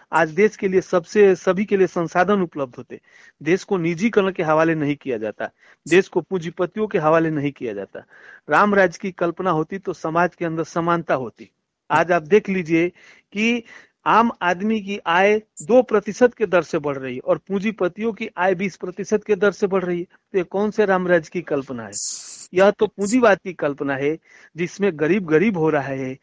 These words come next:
और अमीर अमीर होता जा रहा है। राम राज्य की कल्पना होती, तो बाघ और बकरी एक घाट पर बैठ करके पानी पीते, उसमें कोई गरीब और अमीर नहीं होता। हाँ, सरकार की राम राज्य की नीति कुछ अलग हो सकती है, परंतु जो हमारे प्रभु राम की नीति है,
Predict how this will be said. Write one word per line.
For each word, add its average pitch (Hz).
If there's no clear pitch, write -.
और 151
अमीर 165
अमीर 175
होता 156
जा 135
रहा 123
है। 127
राम 165
राज्य 202
की 185
कल्पना 170
होती, 151
तो 143
बाघ 156
और 151
बकरी 151
एक 185
घाट 143
पर 170
बैठ 156
करके 156
पानी 131
पीते, 165
उसमें 156
कोई 151
गरीब 147
और 143
अमीर 151
नहीं 185
होता। 139
हाँ, 190
सरकार 175
की 233
राम 202
राज्य 196
की 190
नीति 185
कुछ 180
अलग 185
हो 165
सकती 160
है, 147
परंतु 165
जो 165
हमारे 160
प्रभु 156
राम 196
की 226
नीति 180
है, 143